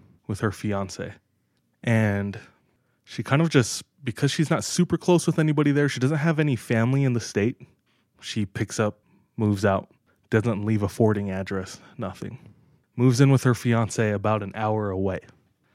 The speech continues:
And they're, she's there for a couple months, still working. She works a late night shift. Uh, her shift, at least in this particular time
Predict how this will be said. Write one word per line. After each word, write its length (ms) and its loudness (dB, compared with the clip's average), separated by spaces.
And 600 -4
they're, 160 2
she's 280 -2
there 180 6
for 140 4
a 60 2
couple 360 0
months, 580 -2
still 320 4
working. 560 -2
She 160 -2
works 240 2
a 60 4
late 320 0
night 220 -6
shift. 400 -10
Uh, 440 -10
her 180 -8
shift, 540 -4
at 140 -2
least 220 2
in 120 2
this 180 0
particular 680 -2
time 480 -2